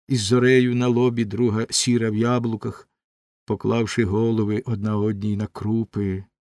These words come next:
мріяли у вечірній тиші, переставши скубти траву.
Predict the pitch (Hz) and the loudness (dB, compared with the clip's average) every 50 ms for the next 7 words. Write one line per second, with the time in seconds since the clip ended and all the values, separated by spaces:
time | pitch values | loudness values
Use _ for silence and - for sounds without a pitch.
0 | _ _ - 107 120 120 120 151 180 165 151 147 135 135 127 123 135 _ - 131 | _ _ -4 0 2 4 4 2 2 0 -2 -4 -4 -8 -10 -10 -12 _ -6 -4
1 | 110 104 98 - - 104 107 107 98 101 101 101 - - - 131 151 139 - - | -4 -2 -4 -4 -4 -4 -2 -2 -2 -2 -4 -4 -6 -6 -6 -6 -6 -6 -10 -12
2 | - 123 123 _ _ _ _ _ _ _ _ _ _ _ _ _ _ _ - - | -14 -16 -18 _ _ _ _ _ _ _ _ _ _ _ _ _ _ _ -4 -2
3 | 113 107 107 - - - 107 107 107 98 - 117 104 - - - 98 - - 107 | -2 -2 0 -4 -4 -4 -4 -4 -4 -4 -4 -6 -6 -4 -6 -8 -8 -6 -4 -6
4 | 107 - - 98 98 92 92 101 104 107 113 | -6 -4 -6 -6 -6 -6 -6 -8 -10 -10 -12